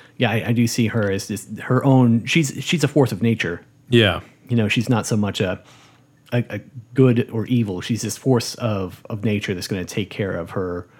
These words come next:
Speaker 1: her own version of life.
Speaker 2: Yeah, and that's probably, like, another,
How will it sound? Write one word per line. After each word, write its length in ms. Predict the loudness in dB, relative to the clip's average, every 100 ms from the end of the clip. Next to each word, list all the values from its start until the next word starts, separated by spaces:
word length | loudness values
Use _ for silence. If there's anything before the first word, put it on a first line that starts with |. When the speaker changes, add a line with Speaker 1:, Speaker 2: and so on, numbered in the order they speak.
| _
Speaker 1:
her 180 | 0 0
own 200 | 2 0
version 340 | 0 0 -2 -4
of 120 | -6
life. 380 | -6 -6 -12 -20 _ _ 2
Speaker 2:
Yeah, 340 | 4 4 2 4
and 120 | 6
that's 140 | 6
probably, 480 | 4 2 4 6 8
like, 200 | 8 6
another, 640 | 4 4 4 4 4 4